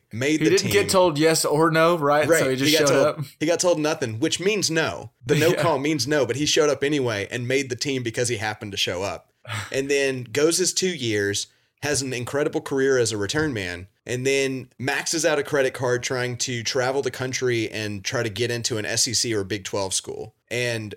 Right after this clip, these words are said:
Speaker 1: none of them will take him. He fails that.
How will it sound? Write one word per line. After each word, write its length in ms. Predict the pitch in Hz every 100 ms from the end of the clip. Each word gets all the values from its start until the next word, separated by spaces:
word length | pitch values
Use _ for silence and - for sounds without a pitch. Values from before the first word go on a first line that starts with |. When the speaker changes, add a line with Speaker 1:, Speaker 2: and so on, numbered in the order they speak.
| -
Speaker 1:
none 340 | 123 131 156
of 140 | 170 139
them 300 | 135 123 117
will 140 | 120 110
take 260 | 92 78
him. 260 | 65 67 107 _
He 100 | 110
fails 340 | 95 120 143 113
that. 380 | 87 85 -